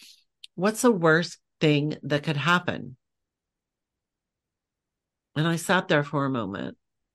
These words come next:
and I was like, "I could claim bankruptcy. What's the worst thing?"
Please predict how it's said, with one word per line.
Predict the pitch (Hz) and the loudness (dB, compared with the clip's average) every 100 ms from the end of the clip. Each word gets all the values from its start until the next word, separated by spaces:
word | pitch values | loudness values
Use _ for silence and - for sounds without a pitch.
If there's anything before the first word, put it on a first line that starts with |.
| - | -8
and | 165 | -4
I | |
was | 170 165 | -2 -2
like, | 170 165 160 - _ _ _ _ _ _ _ _ _ _ _ _ _ _ _ _ _ _ _ _ _ _ _ _ _ | -2 -2 -4 -14 _ _ _ _ _ _ _ _ _ _ _ _ _ _ _ _ _ _ _ _ _ _ _ _ _
"I | 160 | -2
could | 175 190 | 0 -2
claim | - 180 175 | 0 2 2
bankruptcy. | 165 190 - - - - 147 - _ _ _ _ _ _ _ _ _ _ _ _ _ _ _ _ _ _ _ _ _ - | 2 0 -2 -8 -8 -14 -14 -16 _ _ _ _ _ _ _ _ _ _ _ _ _ _ _ _ _ _ _ _ _ -8
What's | 147 185 - | -4 -4 -4
the | 165 | -2
worst | 147 156 151 - | 0 0 -2 -4
thing?" | 175 156 139 | -4 -4 -8